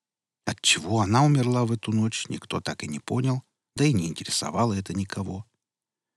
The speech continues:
Их похоронили в одной могиле, в низине за руинами, рядом с Фредом. Имён этих двоих никто не знал — так что Роман, который как-то вдруг стал ответственным за кладбище,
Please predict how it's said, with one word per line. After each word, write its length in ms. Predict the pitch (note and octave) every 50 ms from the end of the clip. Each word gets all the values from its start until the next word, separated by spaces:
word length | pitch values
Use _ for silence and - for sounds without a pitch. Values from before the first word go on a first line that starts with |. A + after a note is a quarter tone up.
| _ -
Их 200 | - F3 - -
похоронили 500 | - C3+ - - C#3 C3 C#3 D#3 D#3+ C#3
в 100 | G#2 F#2
одной 240 | G2+ F#2 A2+ B2 C3
могиле, 600 | B2 A#2 G#2+ G2 G#2 A2+ A2+ G#2 F2 D2 D2 - _ _ _ _ _
в 140 | - F2 F#2
низине 420 | G2 F#2 E2 F2 G#2+ A#2 G#2+ F2 D2+
за 120 | E2 F2
руинами, 520 | G2 G2 F#2+ G2 G#2 G#2 F#2 D#2 D2+ F#2 _ _ _ _ - -
рядом 300 | G2+ G#2 G#2 - - -
с 80 | - -
Фредом. 420 | - - B2 - - - - - _ _ _ _ _ _ _ _ _ _ _ _ _ -
Имён 340 | - F#2 G#2+ C3 D#3 E3+ D#3+
этих 300 | D3+ C3 - C3+ C3 -
двоих 340 | A2 G#2 A#2+ B2+ C3 - -
никто 260 | F#2+ F2 - - A2+
не 140 | A2 A2 G#2+
знал — 380 | G#2 A#2+ C#3 D3 C#3 A2 G2 - _ _ _ _ _ _ - -
так 100 | - -
что 220 | - - - E2+
Роман, 420 | F2+ G2+ A#2+ D3+ E3 F3 F3+ F3 - _
который 400 | - F2 E2+ - F#2 D#2+ D#2+ - -
как-то 320 | - - - - - - D#2+
вдруг 320 | E2 E2+ - F2 E2+ -
стал 180 | - - D2+ F2+
ответственным 680 | F#2+ G2 - G#2 F#2+ - - - - - F2+ F2 D#2+
за 140 | D#2 - -
кладбище, 560 | - D3 D3+ D#3 C#3+ C3+ B2+ - - -